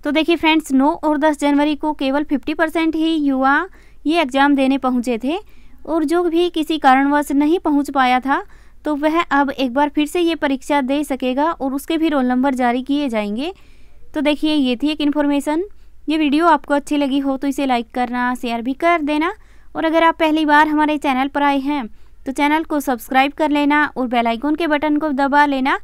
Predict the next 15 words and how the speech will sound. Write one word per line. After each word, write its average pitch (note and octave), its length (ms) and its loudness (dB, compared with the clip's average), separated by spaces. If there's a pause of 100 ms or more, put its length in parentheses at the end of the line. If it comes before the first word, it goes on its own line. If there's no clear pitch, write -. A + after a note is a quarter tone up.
(400)
ताकि D4 260 0
हम F#4 140 0
कोई D4+ 320 2
भी D#4+ 200 2
वीडियो C#4 320 2
डालें A#3+ 360 2
तो E4 200 -8
उसका F#4 260 -4
नोटिफिकेशन C#4+ 720 -2
आप B3+ 180 0
तक B3+ 140 -2
आता A3 220 -2
रहे। B3 340 -2 (600)
Thank C#4+ 320 -6
you। D4 320 -4